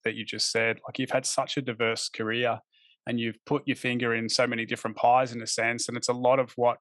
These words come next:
personal trainers are striving to do. You know, we start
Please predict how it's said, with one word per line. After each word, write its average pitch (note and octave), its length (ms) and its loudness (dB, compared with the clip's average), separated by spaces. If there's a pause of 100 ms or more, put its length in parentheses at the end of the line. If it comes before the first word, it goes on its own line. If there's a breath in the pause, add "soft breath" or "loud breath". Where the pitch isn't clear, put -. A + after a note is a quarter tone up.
personal B2 360 0
trainers A#2 400 -2
are A2 40 -12
striving B2+ 640 0
to G#2+ 100 -8
do. A2+ 200 -2
You A2+ 180 -4
know, A2 140 0
we A#2 120 -6
start B2+ 400 4